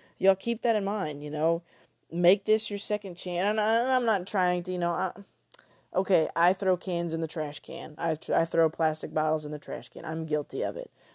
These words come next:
We go green. We recycle any chance we get. Um, uh, grovecollaborative dot com is a good site for all natural chemicals and cleaning products,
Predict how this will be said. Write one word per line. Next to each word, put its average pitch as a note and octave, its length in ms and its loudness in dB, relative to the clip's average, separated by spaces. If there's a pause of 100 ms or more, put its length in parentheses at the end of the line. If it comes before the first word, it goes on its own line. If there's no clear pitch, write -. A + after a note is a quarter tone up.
We E3 100 0
go F3 160 8
green. F#3 380 0
We F3 80 0
recycle E3 500 -2
any D#3+ 140 -4
chance D#3+ 340 -8
we D#3+ 80 -6
get. E3 380 2 (500)
Um, C#3+ 480 -8 (1500)
uh, C#3+ 280 0 (140)
grovecollaborative E3+ 1000 2
dot F3 240 4
com E3+ 440 -4
is D#3+ 180 -4
a D#3+ 40 -4
good E3 220 -2
site E3 380 0
for - 160 -4
all D#3+ 180 2
natural E3 420 0
chemicals E3+ 640 0
and D#3 240 -6
cleaning E3+ 320 -4
products, F3 640 2